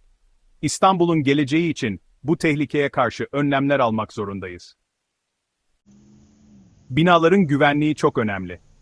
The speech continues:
İstanbul'daki birçok yapı eski. Bazıları güçlü depremlere dayanacak şekilde inşa edilmemiş. Bu yapıları güçlendirmemiz gerekiyor. Yeni binalar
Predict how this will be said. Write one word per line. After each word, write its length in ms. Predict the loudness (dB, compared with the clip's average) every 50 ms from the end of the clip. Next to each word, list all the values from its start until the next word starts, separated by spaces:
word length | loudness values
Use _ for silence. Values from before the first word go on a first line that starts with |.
| _ _ _ _
İstanbul'daki 880 | -8 -8 -6 0 2 2 2 2 2 0 0 -2 -2 -2 -2 -4 -2 -4
birçok 400 | -4 -4 0 0 -2 0 0 -2
yapı 200 | -2 0 -2 -4
eski. 520 | -4 -4 -8 -8 -8 -6 -6 -6 -6 -6 _ _ _ _ _ _ _ _ _ _
Bazıları 560 | 0 2 4 4 4 2 2 0 0 0 0
güçlü 440 | -2 -4 -6 -6 -6 -6 -6 -2 0
depremlere 540 | 0 0 0 0 0 0 0 0 -2 0 0
dayanacak 500 | 0 0 0 -2 -2 -4 -6 -6 -6 -10
şekilde 400 | -12 -10 -10 -10 -10 -10 -10 -8
inşa 380 | -8 -10 -6 -4 -2 -2 -2
edilmemiş. 580 | -2 -4 -6 -6 -6 -6 -8 -10 -12 -14 -18 -20 _ _ _ _ _ _ _ _ _ -4
Bu 160 | -2 2 2
yapıları 400 | 2 2 2 0 0 2 2 2
güçlendirmemiz 840 | 0 -2 -6 -6 -2 0 0 0 2 0 0 0 0 0 0 -2 -2
gerekiyor. 540 | -4 -6 -6 -8 -10 -12 -12 -12 -12 -12 -14 _ _ _ _ _ _ _ _ _ _ _ _ _ _ _ _ _ _ _ _ _
Yeni 320 | 0 2 2 4 2 2
binalar 560 | 2 2 2 2 2 2 2 2 0 0 -2